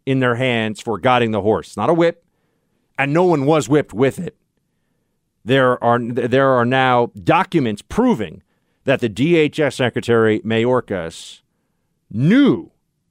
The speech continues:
that there was nobody whipped by Border Patrol, and yet he went out and said what he saw was horrifying. He went before the American people and said it was horrifying what they did.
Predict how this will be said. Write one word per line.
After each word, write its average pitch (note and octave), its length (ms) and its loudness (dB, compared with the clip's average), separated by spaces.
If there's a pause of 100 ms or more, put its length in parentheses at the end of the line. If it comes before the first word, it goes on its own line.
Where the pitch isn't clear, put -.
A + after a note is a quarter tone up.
(300)
that B2 340 0
there B2 260 -4
was A#2 180 -4
nobody F3+ 500 2
whipped E3+ 460 -2
by C3+ 120 2
Border D3 260 0
Patrol, G#3 380 2
and B2 140 -4
yet C3 140 -2
he A#2 80 -2
went C#3 200 2
out C#3 140 2
and B2 100 -8
said C#3 120 0
what A#2+ 120 -2
he A#2+ 60 0
saw B2 240 2
was A2 140 0
horrifying. F2 580 -6 (500)
He C3 120 -6
went C3+ 200 0
before D3 400 0
the D#3+ 120 2
American C#3 420 0
people A2 380 -2
and G2+ 120 -4
said G2+ 360 -2 (260)
it - 100 0
was - 220 -4 (120)
horrifying G2 920 -2 (500)
what F#2+ 320 -2
they G2+ 220 -2
did. F2 500 -8